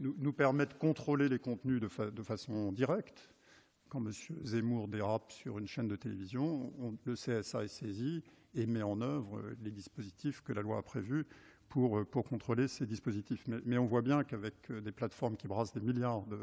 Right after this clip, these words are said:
d'informations et de données, on ne peut plus avoir cette approche contenu par contenu. Et donc, il faut imaginer un dispositif qui impose aux acteurs eux-mêmes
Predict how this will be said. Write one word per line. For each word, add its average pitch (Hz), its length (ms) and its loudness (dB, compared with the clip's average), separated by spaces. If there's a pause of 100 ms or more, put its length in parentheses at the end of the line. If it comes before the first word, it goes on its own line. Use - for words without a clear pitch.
(140)
d'informations 113 560 -2
et - 20 -2
de 104 80 -4
données, 123 280 -2 (380)
on 120 60 0
ne 110 60 -2
peut 131 120 2
plus 190 280 2
avoir 120 180 2
cette - 220 -8
approche - 340 -4
contenu 131 380 -2
par - 160 -6
contenu. 120 360 -8 (520)
Et 98 40 -8
donc, 113 180 -6
il - 40 -18
faut - 160 -2
imaginer 127 640 4
un 120 100 0
dispositif 107 880 -4
qui - 160 4
impose 131 640 6
aux 110 180 0
acteurs 110 440 2
eux-mêmes 135 420 4